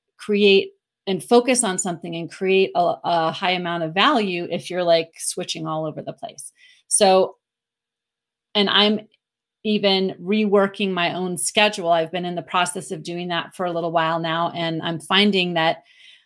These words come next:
when I think about what are my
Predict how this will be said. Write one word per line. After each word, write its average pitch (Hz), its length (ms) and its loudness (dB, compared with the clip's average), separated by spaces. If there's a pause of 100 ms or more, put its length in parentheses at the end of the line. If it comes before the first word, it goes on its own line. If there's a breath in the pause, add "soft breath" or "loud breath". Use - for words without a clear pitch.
(540 soft breath)
when 190 540 2
I 180 500 4
think 208 180 0
about 180 360 2
what 185 140 0
are 190 100 2
my 180 640 2